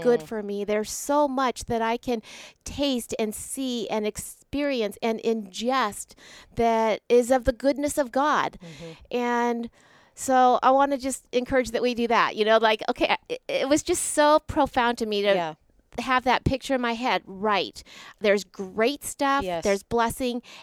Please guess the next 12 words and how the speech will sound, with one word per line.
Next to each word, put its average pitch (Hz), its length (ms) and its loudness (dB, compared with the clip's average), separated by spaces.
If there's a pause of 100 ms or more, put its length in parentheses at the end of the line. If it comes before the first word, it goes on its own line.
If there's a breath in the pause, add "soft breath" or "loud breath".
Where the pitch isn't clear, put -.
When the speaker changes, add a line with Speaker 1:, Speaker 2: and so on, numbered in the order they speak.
(120)
Speaker 1:
and 247 200 2
there's 247 260 4
grief. 196 540 -6
Speaker 2:
Right 156 180 -6
beside 147 380 -6
it. 135 120 -12
Speaker 1:
Right 214 300 2
beside 190 460 -4
it. - 160 -6 (120)
Simultaneously, 233 960 0
the 190 140 0
both 233 460 2